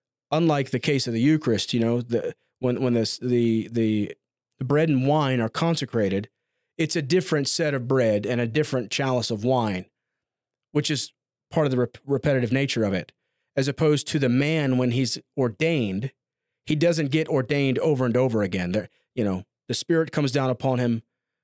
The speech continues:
he receives the Spirit. There's the indelible mark, and he retains that stamp of grace from the Spirit until, until,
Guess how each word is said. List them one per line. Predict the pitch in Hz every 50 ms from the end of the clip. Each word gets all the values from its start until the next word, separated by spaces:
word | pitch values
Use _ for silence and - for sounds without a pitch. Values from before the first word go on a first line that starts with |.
| _ _ _ _ _
he | 127 123
receives | 120 123 120 - - 185 180 170 143 135
the | 139
Spirit. | - - - 143 135 135 127 127 127 - - _ _ _ _ _ _ _ _ _ _ _ -
There's | 139 131 127 113
the | - 131 143
indelible | 156 156 156 151 147 143 131 135 127
mark, | 123 120 120 120 117 - - -
and | - 131 131
he | 151 160
retains | 127 123 117 - - - 151 143 143 139 135 113 123
that | 127 123 117 -
stamp | - - - 135 123 120 - 117
of | 110 101
grace | - 120 113 107 104 -
from | - 113
the | 107 101
Spirit | - - - 110 107 104 92 - _ _ _ _ _ _ _ _ _ _ -
until, | 117 110 - 117 110 104 101 101 - _ _ _ _ _ _ _ _ _ _ _ _ _ _ _
until, | - - 95 95 92 -